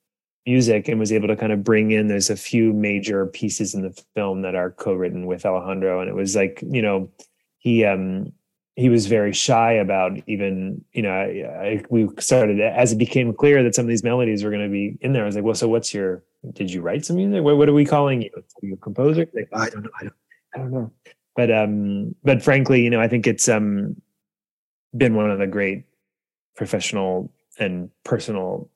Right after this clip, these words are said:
um, relationships that I've been very fortunate to have. And also to kind of, with the current landscape of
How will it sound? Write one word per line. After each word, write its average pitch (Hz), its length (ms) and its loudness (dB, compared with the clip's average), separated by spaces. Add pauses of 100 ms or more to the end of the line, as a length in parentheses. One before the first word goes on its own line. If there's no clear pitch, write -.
(320)
um, 92 560 -4
relationships 107 640 -4
that 107 100 -4
I've 95 180 -6
been 95 280 -8
very 92 240 -4
fortunate 95 480 -8
to 104 80 -6
have. 95 340 -4
And 92 160 -6 (460)
also 117 240 2
to 117 120 -4
kind 104 220 -2
of, 98 260 -4 (600)
with 127 500 0
the 131 80 0
current 117 640 -2 (440)
landscape 113 720 0
of 110 320 -4